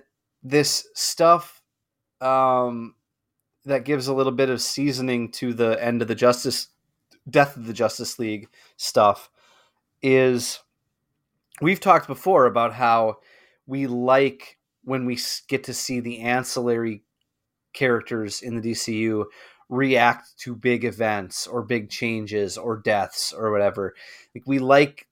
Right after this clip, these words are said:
that stuff that gives the, the universe some more flavor. But th-, it really felt here out of place and kind of slapdash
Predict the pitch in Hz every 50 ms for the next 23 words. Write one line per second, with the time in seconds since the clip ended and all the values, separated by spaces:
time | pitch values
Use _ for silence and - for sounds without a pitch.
0 | _ - 135 123 123 - - - - 135 123 120 - - - 120 - - - -
1 | 127 135 123 120 110 - 127 120 107 104 - _ 123 113 110 120 117 113 107 107
2 | 113 107 - - - 117 110 107 104 - - - 123 123 123 120 107 107 95 92
3 | 90 - _ _ _ _ _ _ _ _ _ _ _ _ _ _ _ _ _ _
4 | _ _ _ - 131 143 147 143 139 - - _ _ _ _ _ _ _ _ _
5 | _ _ _ _ _ _ _ _ _ _ _ _ - 190 143 - - - - -
6 | 180 175 175 - 156 147 170 185 190 196 175 143 - - - 165 165 160 151 -
7 | - _ _ _ - - - 220 254 254 202 160 147 139 135 131 127 - _ _
8 | _ _ _ _ _ _ _ _ _ _ - 131 143 151 151 156 139 - - -
9 | 143 135 131 131 131 131 - - - - - - _ _ _ _ _ - 139 120
10 | 117 113 110 - - 120 135 135 135 143 143 - - 135 123 120 120 120 - -
11 | 123 120 120 117 117 120 - - - -